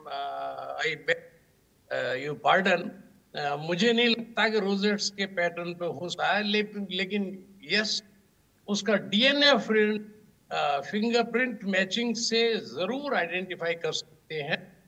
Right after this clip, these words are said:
और वही एक विश्वसनीय तरीका है।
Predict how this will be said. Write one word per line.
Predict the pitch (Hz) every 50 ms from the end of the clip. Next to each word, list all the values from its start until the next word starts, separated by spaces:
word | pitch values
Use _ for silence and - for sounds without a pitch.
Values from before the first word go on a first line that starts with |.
| _ _ _ _ _ _ -
और | 190 208 202
वही | 180 165 185 196 196 214 262 269 254
एक | 226 226 220 190
विश्वसनीय | 170 175 165 - 233 240 233 - 247 285 294 277
तरीका | 214 202 175 165 170 170 170 190 175
है। | 156 147 151 160 - - -